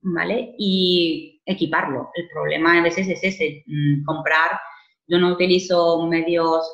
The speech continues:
eh, electrónicos, nosotros trabajamos, ah, con pizarras de, de toda la vida, de tiza, las Vertex gigantes que van de pared a pared, de techo al piso, porque hay mucho que escribir.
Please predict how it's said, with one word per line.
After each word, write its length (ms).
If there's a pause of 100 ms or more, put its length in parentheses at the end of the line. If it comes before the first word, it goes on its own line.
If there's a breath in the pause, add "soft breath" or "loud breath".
eh, 260
electrónicos, 580
nosotros 400
trabajamos, 680
ah, 440
con 140
pizarras 600 (120)
de, 360
de 100
toda 200
la 80
vida, 200
de 140
tiza, 260
las 160
Vertex 440
gigantes 440
que 60
van 160
de 80
pared 220
a 60
pared, 220
de 420
techo 280
al 120
piso, 380
porque 240
hay 140
mucho 220
que 60
escribir. 500